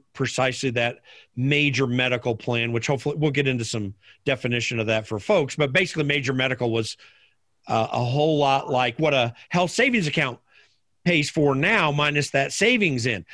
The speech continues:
It's just that the, that severe circumstance and problem that sends you to the hospital,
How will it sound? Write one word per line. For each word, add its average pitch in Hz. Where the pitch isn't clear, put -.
It's 135
just 180
that 151
the, 139
that 135
severe 185
circumstance 165
and 123
problem 151
that 135
sends 160
you 180
to 180
the 160
hospital, 123